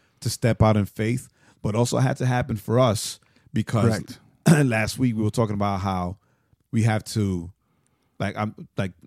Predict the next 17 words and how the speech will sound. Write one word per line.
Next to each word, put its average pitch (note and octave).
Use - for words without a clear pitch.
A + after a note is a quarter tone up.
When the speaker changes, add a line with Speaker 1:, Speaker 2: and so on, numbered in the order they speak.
Speaker 1:
like A2
I G2
told A2+
you, F#2+
like, F#2
you A2
know, F#2
I, F#2+
I, B2
you B2
know, F2+
the F2+
Lord A2
is G2+
leading G2+
me F#2+
to, F2